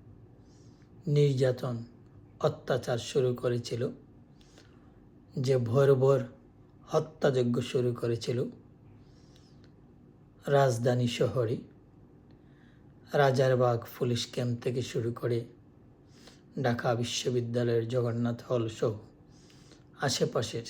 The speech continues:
বিভিন্ন এলাকা, সেই রাত্রির যে আক্রমণ ছিল, সেই আক্রমণের নামটা ছিল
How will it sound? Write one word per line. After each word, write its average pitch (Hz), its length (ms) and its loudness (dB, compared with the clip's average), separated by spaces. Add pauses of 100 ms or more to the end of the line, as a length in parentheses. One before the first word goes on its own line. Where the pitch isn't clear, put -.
(880)
বিভিন্ন 143 500 2 (120)
এলাকা, 127 400 -6 (2750)
সেই 156 360 2
রাত্রির 131 600 -2
যে 123 180 -2 (1600)
আক্রমণ 123 760 -4
ছিল, 120 300 -4 (760)
সেই 123 280 0
আক্রমণের 117 600 -6
নামটা 117 400 -4
ছিল 117 260 -8